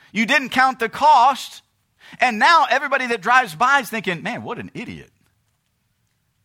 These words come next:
Look at that. That, that, half, that house has been halfway built for, like, twenty years.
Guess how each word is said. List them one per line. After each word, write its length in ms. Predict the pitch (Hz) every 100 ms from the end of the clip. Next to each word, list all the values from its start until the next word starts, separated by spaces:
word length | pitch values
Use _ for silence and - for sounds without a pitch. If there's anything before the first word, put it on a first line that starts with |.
| _ _ _
Look 120 | 302
at 60 | 214
that. 180 | 117
That, 220 | 147 226 165
that, 160 | 214
half, 320 | 156 190 240 151
that 140 | 185
house 260 | 202 262 180
has 100 | 160
been 180 | 185
halfway 460 | 165 165 226 202 208
built 300 | 156 185 -
for, 80 | 147
like, 180 | 139 -
twenty 280 | 196 202
years. 520 | 196 220 247 85 76